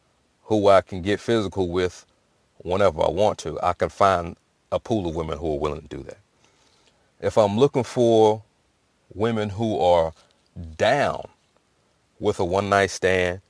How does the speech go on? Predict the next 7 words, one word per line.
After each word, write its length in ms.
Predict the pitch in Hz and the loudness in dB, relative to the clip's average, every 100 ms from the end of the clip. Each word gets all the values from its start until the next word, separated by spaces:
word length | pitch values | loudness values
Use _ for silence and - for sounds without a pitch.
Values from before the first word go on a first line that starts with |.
| _ 80 | _ -2
down 520 | 76 113 123 117 107 95 | 2 6 6 4 2 2
with, 380 | 95 90 - _ _ _ _ _ _ _ _ _ _ _ | 0 0 -6 _ _ _ _ _ _ _ _ _ _ _
uh, 400 | 87 82 82 78 78 - | 2 4 4 2 -4 -8
a 100 | 90 | -8
threesome 640 | - 95 107 - 95 95 - _ _ _ _ _ _ _ _ _ - | -2 -2 0 -2 -8 -8 -16 _ _ _ _ _ _ _ _ _ 0
or 180 | 101 90 | 2 4
more, 420 | 101 101 98 | 6 8 6